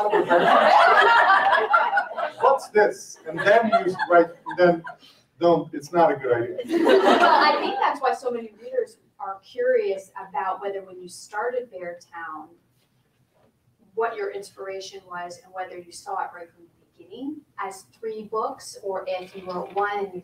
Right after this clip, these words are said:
Speaker 2: thought, "Oh, I've, I've got more to say about this place, this town." Um, what, what did that process look like for you? Was, did you know from the beginning that it was gonna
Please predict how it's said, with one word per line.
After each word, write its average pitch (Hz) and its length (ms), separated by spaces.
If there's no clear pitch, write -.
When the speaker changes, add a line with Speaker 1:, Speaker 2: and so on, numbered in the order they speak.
Speaker 2:
thought, - 300
"Oh, 185 420
I've, 175 220
I've - 140
got - 180
more 170 120
to - 60
say 202 240
about 180 200
this - 140
place, 202 420
this - 160
town." 190 560
Um, 175 300
what, 277 280
what 466 160
did 359 160
that - 360
process - 500
look 170 160
like - 140
for - 100
you? - 260
Was, 196 160
did 190 180
you 180 120
know 175 280
from 180 200
the - 80
beginning 170 260
that 170 120
it - 60
was - 140
gonna - 140